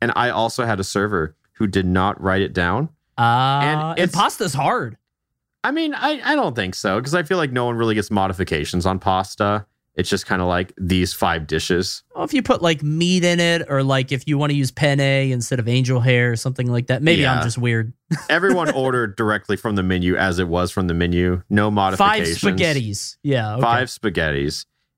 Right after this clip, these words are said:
Speaker 1: Each a different dish, I will say, but five things direct from the menu.
Speaker 2: Yeah.
Speaker 1: And it's like, it's not that I didn't trust them to bring my food to me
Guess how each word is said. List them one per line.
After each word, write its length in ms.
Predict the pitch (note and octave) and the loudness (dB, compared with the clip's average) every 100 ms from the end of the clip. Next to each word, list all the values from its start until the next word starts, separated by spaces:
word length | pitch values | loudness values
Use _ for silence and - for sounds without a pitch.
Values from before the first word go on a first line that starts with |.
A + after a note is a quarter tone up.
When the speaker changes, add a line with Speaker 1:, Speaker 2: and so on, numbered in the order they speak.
| _ | _
Speaker 1:
Each 220 | E3 G#3+ C4+ | 0 0 0
a 80 | |
different 400 | G3+ A3 A3 C3+ | 0 0 0 0
dish, 280 | A#2+ A2+ G2 | 0 0 0
I 80 | G2 | 0
will 180 | E2+ D#2 | 0 0
say, 280 | - D#2 E2 | 0 0 0
but 440 | E2 F2 - - - _ | 2 0 -2 -10 -20 _
five 540 | - G#2 F#2+ G2 F#2 | -4 0 2 2 -2
things 380 | - - F#2 E2 | -4 -4 -2 -2
direct 340 | - F2+ F2 - | 0 0 0 -2
from 160 | F#2 | -2
the 80 | E2+ | 0
menu. 540 | F2 D#2+ F2+ G2 G2+ - _ _ | 0 2 2 0 0 -6 _ _
Speaker 2:
Yeah. 140 | C#3+ A#2+ | -2 0
Speaker 1:
And 260 | C3 C3 - _ | 0 -4 -10 _
it's 320 | D3+ D3+ - F#3 | -4 -4 -2 0
like, 320 | E3+ D#3 - _ _ _ _ _ _ | 0 -2 -8 _ _ _ _ _ _
it's 200 | F3 - | -6 -2
not 240 | F#3+ A3 B3 | 0 0 0
that 120 | A3+ | -2
I 100 | D3+ | 0
didn't 240 | C#3+ B2+ | -2 -4
trust 440 | - - G2+ F#2 - | -8 -2 -2 -2 -2
them 320 | G#2 A#2 C3+ _ _ _ _ _ _ _ _ - | -2 -2 -6 _ _ _ _ _ _ _ _ -12
to 520 | - A2 F#2 F2+ F2 - | -2 0 2 0 -2 -2
bring 360 | F#2+ F#2+ F#2+ | 0 2 2
my 220 | F#2+ E2+ E2+ | 2 2 -2
food 360 | - F2+ F2 | -2 0 0
to 160 | - F#2 | 0 -2
me 320 | E2+ F#2 G#2+ | 0 0 -2